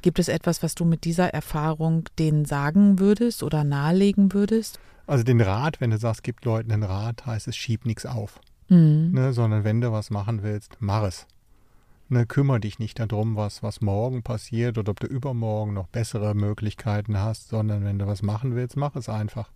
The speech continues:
Speaker 1: Mhm.
Speaker 2: Ne, es gibt kein, es ergibt keinen Sinn, Sachen aufzuschieben. Sondern du siehst ja, wie schnell es gehen kann. Es macht
Speaker 1: Mhm.
Speaker 2: einmal Knall und dann hast du, selbst wenn du es körperlich noch kannst, vielleicht gar keine Freude daran, solche Sachen zu machen.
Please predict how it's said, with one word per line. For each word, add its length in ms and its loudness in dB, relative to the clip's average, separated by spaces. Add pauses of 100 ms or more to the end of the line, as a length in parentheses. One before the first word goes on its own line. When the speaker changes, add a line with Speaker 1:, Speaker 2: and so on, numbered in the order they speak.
(240)
Speaker 1:
Mhm. 480 6
Speaker 2:
Ne, 80 2
es 80 -2
gibt 180 -8
kein, 240 -2
es 120 -4
ergibt 200 -4
keinen 220 2
Sinn, 260 2
Sachen 400 -2
aufzuschieben. 960 -4 (680)
Sondern 340 2
du 100 -4
siehst 220 -4
ja, 100 2
wie 80 0
schnell 260 0
es 100 -12
gehen 260 -2
kann. 260 -6
Es 60 -18
macht 180 -2
Speaker 1:
Mhm. 60 6
Speaker 2:
einmal 280 4
Knall 420 0 (560)
und 140 0
dann 160 2
hast 180 0
du, 60 4
selbst 340 4
wenn 120 0
du 60 0
es 80 -8
körperlich 540 -4
noch 160 -10
kannst, 640 -6
vielleicht 380 -4
gar 180 -2
keine 280 -4
Freude 400 -2
daran, 420 0
solche 340 -2
Sachen 320 -4
zu 160 -4
machen. 340 -2